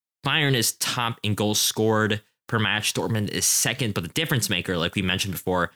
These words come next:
is gonna be Erling Haaland. I can go over his stats, fifty-five minutes per, uh, goal, eight goals in six games in the league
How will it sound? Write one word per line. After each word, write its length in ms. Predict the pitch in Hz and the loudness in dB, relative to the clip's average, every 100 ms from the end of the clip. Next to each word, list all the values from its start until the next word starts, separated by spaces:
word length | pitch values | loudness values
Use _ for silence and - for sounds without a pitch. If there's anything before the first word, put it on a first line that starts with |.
| _ _ - | _ _ -6
is 140 | 117 | -2
gonna 160 | 123 104 | 0 0
be 160 | 107 - | -2 -2
Erling 300 | 101 104 82 | 0 0 -4
Haaland. 600 | - 95 92 87 87 90 - _ _ _ - | -2 0 0 0 -2 -4 -10 _ _ _ -2
I 100 | 135 | 2
can 80 | |
go 140 | 117 110 | 2 4
over 180 | 107 98 | 2 2
his 120 | 90 | 2
stats, 480 | - - 90 90 - | 2 0 0 0 0
fifty-five 580 | - 110 98 - 90 85 | -2 -2 -2 -2 -2 -2
minutes 400 | 90 90 87 85 | -2 0 0 -2
per, 500 | - - 90 87 85 - _ _ - | -6 -2 0 0 -2 -8 _ _ -8
uh, 140 | 90 | -6
goal, 680 | 82 - 95 95 95 92 85 _ _ _ _ _ _ | -4 0 2 4 4 0 -2 _ _ _ _ _ _
eight 200 | 110 113 | -6 -2
goals 240 | 123 117 90 | 0 0 0
in 80 | |
six 340 | 85 - 117 - | 0 0 0 0
games 320 | 95 110 107 | 0 0 0
in 60 | 92 | -2
the 80 | 85 | -4
league 600 | 76 92 101 104 101 | -2 0 2 0 -4